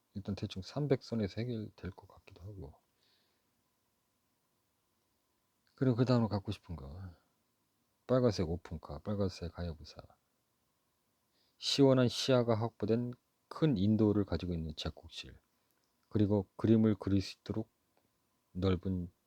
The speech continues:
작업실 공간, 사랑스러운 나의 가수와 별도의 녹음 작업을 할 수 있는 공간. 나는 시월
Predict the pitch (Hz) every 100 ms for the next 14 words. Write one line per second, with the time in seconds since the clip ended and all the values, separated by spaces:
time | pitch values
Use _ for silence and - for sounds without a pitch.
0 | _ - - 82 - 76 - 71 - -
1 | _ _ _ _ _ _ _ _ _ _
2 | _ _ _ _ _ _ _ - 143 151
3 | - 131 127 95 87 104 98 - 95 -
4 | 101 - 95 - 107 98 78 80 92 98
5 | 90 - 85 87 85 82 90 92 - 80
6 | 71 - - - - _ _ _ _ _
7 | _ _ _ _ _ _ _ _ _ _
8 | _ _ _ _ _ _ 110 117 127 127
9 | - - 170 165